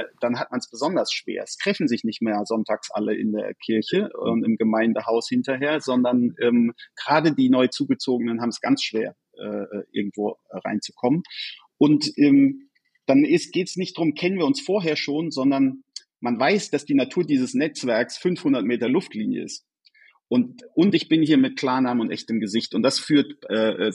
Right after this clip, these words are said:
ich sag immer, ähm, äh, äh, spaßeshalber, bei mir hat's dazu geführt, dass ich als Fußgänger, Fahrradfahrer und Autofahrer im Verkehr, äh, mich noch mal, ähm, sozusagen wertschätzender meinen Mitmenschen gegenüber <laughs> verhalte als vorher,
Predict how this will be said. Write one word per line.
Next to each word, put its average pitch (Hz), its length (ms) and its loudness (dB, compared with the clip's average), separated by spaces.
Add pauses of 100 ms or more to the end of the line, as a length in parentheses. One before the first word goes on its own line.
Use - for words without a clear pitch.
ich - 160 -6
sag 127 200 0
immer, 123 460 2
ähm, 117 460 0
äh, 113 300 -2 (240)
äh, 110 200 -6
spaßeshalber, 117 840 -2
bei 113 120 0
mir 139 380 6
hat's - 220 -4
dazu 127 280 -2
geführt, 123 440 0
dass 120 160 0
ich - 220 -8
als - 340 -6 (100)
Fußgänger, 143 520 2
Fahrradfahrer 127 840 0
und 107 160 -10
Autofahrer 123 640 -4
im 107 120 -8
Verkehr, 143 580 -2 (640)
äh, 127 240 2
mich - 400 -6 (180)
noch 120 300 -4
mal, 123 480 0
ähm, 117 460 -2
sozusagen 110 760 -6
wertschätzender 113 720 -2
meinen 113 220 2
Mitmenschen 120 480 0
gegenüber 113 360 -2
<laughs> - 20 -4
verhalte - 500 -4
als - 180 -6
vorher, 160 460 2